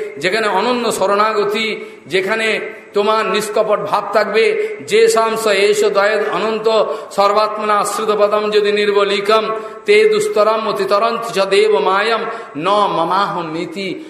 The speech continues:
সস্যগাল ভাক্ষে। এই অবস্থাটা তোমার হবে নিষ্কপট, নির্বলিকম,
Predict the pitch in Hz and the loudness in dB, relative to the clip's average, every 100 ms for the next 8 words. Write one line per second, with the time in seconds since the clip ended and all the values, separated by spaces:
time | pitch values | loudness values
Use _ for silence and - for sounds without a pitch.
0 | - - 180 180 - 151 156 165 165 143 | -20 -8 -4 -4 -4 -4 0 0 -2 -4
1 | 139 - 151 120 - - - - _ _ | -8 -8 -8 -8 -12 -20 -20 -20 _ _
2 | _ - 240 311 311 254 285 285 254 254 | _ 0 2 4 2 2 2 0 0 0
3 | 247 226 208 226 214 165 - - - 160 | 2 2 2 2 0 -2 -6 -10 -12 -6
4 | 208 - 262 254 254 220 - - - - | -4 2 2 4 2 0 -4 -8 -12 -8
5 | 190 233 233 240 254 262 240 190 - | -2 2 2 2 0 0 0 -2 -8